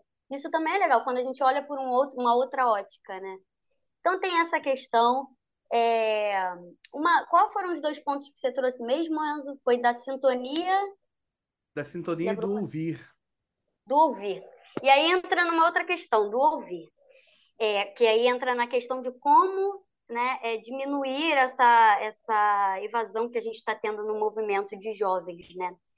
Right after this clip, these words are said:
Speaker 1: A gen-, é o ouvir. A gente precisa ouvir as necessidades dos jovens de hoje. A gente precisa ouvir as necessidades dos jovens, das crianças que estão vindo aí,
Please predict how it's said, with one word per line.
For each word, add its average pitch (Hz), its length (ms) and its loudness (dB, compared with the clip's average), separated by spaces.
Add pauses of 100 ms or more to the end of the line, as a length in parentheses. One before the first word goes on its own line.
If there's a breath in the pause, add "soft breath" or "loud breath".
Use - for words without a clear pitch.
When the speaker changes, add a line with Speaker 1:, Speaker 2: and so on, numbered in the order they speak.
(380 soft breath)
Speaker 1:
A 233 120 4
gen-, 240 240 -4 (100)
é 262 140 4
o 294 60 2
ouvir. 262 480 -2 (640 soft breath)
A 208 80 -8
gente 269 180 -6
precisa 302 480 -2
ouvir 262 260 0
as 285 140 0
necessidades 269 1120 0
dos 302 300 -12
jovens 254 400 2
de 320 80 -4
hoje. 196 420 -2 (800)
A 208 80 -2
gente 247 220 -8
precisa 359 440 -6
ouvir 269 180 2
as 226 60 2
necessidades 202 580 -4
dos 190 120 -8
jovens, 220 260 -2
das 240 200 0
crianças 240 580 -2
que 233 100 -14
estão 214 260 -8
vindo 208 260 -6
aí, 196 280 -6